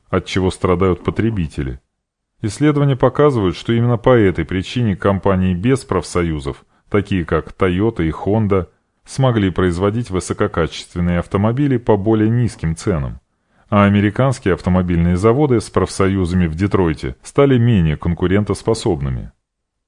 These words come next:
Эдвин Фелнер, основатель Американского фонда наследия, сказал о профсоюзах. Цитата. «Они кружат над компанией, как альбатросы,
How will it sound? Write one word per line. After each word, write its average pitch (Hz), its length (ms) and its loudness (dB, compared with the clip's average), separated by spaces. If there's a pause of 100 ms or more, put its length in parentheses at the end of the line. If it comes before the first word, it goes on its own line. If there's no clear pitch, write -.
(300)
Эдвин 98 360 0
Фелнер, 110 540 2 (180)
основатель 92 600 0
Американского 95 720 0
фонда 90 360 -2
наследия, 76 600 -2
сказал 107 460 0
о 73 60 0
профсоюзах. 73 800 -4 (380)
Цитата. 78 520 -6 (460)
«Они 117 260 0
кружат 117 440 2
над 107 160 -2
компанией, 117 640 0
как 110 220 -2
альбатросы, 120 880 -2